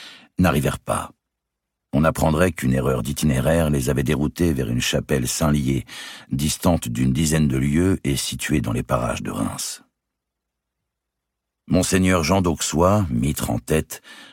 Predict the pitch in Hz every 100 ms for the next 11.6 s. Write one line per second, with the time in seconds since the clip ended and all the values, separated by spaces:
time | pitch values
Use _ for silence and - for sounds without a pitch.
0 | _ 82 - 71 - 52 - - _ _
1 | _ _ _ _ _ _ _ _ 82 73
2 | - 90 82 58 62 65 62 62 76 -
3 | - - - - - - _ - 101 104
4 | 110 104 - - 90 87 - 87 - 78
5 | 58 58 - - 64 60 67 69 58 -
6 | 64 67 - 71 64 62 - 76 67 67
7 | 60 - 53 52 - - - 50 50 _
8 | _ _ _ _ _ _ _ _ - -
9 | 71 - - - 73 69 - - - -
10 | - 76 69 78 - - 69 - 73 64
11 | 64 - - 62 57